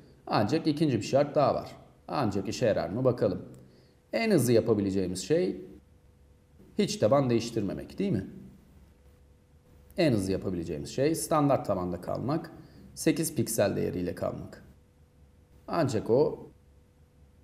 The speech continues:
veri sıkıştırma açısından kötüydü.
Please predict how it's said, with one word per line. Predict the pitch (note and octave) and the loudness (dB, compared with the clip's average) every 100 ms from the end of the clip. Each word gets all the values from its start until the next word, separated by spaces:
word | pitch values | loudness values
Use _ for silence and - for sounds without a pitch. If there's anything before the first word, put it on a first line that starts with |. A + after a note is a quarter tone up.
| _ _ _ - _ F#3 | _ _ _ -20 _ -4
veri | G3+ F#3 | 0 0
sıkıştırma | - - - G2+ F#2+ | -2 -8 -6 -4 -4
açısından | F2 - A#2+ D#3+ | -6 -4 -2 -2
kötüydü. | D#3 C#3+ G#2+ D#2+ - | 2 0 0 -4 -10